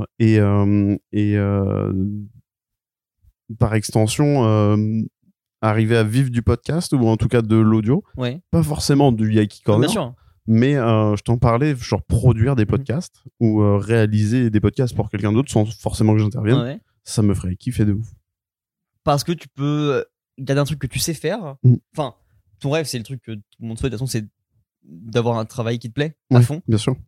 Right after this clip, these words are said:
Speaker 2: Et, euh, le côté, euh, travailler de chez toi, c'est un truc qui te
Speaker 1: Ah ouais, de
Speaker 2: Ah ouais
Speaker 1: plus en plus, je me dire que vraiment, je, je...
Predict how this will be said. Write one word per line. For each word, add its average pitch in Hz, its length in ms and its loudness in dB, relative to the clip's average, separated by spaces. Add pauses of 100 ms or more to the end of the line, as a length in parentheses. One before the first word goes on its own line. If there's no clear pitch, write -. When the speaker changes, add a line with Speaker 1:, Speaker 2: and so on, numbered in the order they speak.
Speaker 2:
Et, 131 180 2
euh, 117 640 0
le 131 180 -2
côté, 175 280 -2
euh, 135 240 0
travailler 165 220 -2
de - 40 -8
chez 156 100 -2
toi, 208 200 -4
c'est 180 100 -6
un 139 40 -4
truc 170 160 -8
qui - 120 -20
te 131 220 -8
Speaker 1:
Ah 110 240 4
ouais, 135 360 4
de 113 60 0
Speaker 2:
Ah 139 60 4
ouais 143 80 4
Speaker 1:
plus 160 180 2
en 139 80 2
plus, 135 240 0
je 127 160 -2
me 123 200 4
dire 139 260 -2
que 107 380 2
vraiment, 110 320 2
je, 110 300 0
je... 101 160 -2